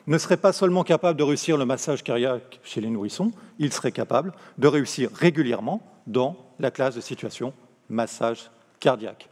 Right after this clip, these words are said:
Où est-ce qu'on apprend ça ? Sans doute sur les bancs de l'école, bien entendu, euh, par l'expérience professionnelle.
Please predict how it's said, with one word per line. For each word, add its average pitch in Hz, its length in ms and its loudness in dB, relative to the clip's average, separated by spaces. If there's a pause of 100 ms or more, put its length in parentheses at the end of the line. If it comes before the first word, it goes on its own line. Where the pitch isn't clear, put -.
Où 156 160 2
est-ce 143 100 -2
qu'on 135 120 -4
apprend 117 220 -4
ça ? - 540 -6
Sans 156 300 2
doute 175 320 0 (180)
sur - 160 -2
les 127 80 2
bancs 120 120 0
de 110 40 -2
l'école, 113 380 -4 (260)
bien 127 320 -2
entendu, 135 520 -4 (420)
euh, 120 120 0
par 131 160 -2
l'expérience 131 520 -2
professionnelle. 117 640 -4